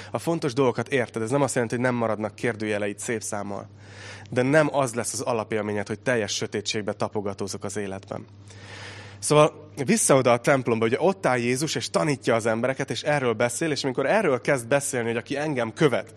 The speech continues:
kicsit marketingel, kicsit hívja az embereket, hogy „gyertek, kövessetek engem”,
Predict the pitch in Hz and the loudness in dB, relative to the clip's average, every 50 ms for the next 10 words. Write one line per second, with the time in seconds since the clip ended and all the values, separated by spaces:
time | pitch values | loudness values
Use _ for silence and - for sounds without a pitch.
0 | - - - - - - 208 190 - 185 - 175 196 185 165 - 143 127 - 123 | -14 -12 -12 -10 -4 0 2 4 4 4 6 10 10 10 8 6 2 -2 0 -2
1 | 113 104 101 95 98 - - - 185 - 190 - - 208 202 170 156 156 151 147 | -2 -2 -2 -2 -2 -4 -4 -6 -4 -2 -2 -2 0 0 0 4 4 4 4 6
2 | 151 165 160 147 156 156 135 156 139 - 156 - - - - 156 - 151 196 190 | 4 4 4 2 0 0 0 -2 -2 -4 -4 -6 -6 -10 -10 0 4 6 6 8
3 | - - 143 - - 202 170 165 139 - - 135 127 - 120 - 160 147 139 123 | 8 4 2 4 6 6 6 6 6 4 2 0 0 0 0 2 4 2 4 4
4 | 117 117 120 139 | 2 2 0 0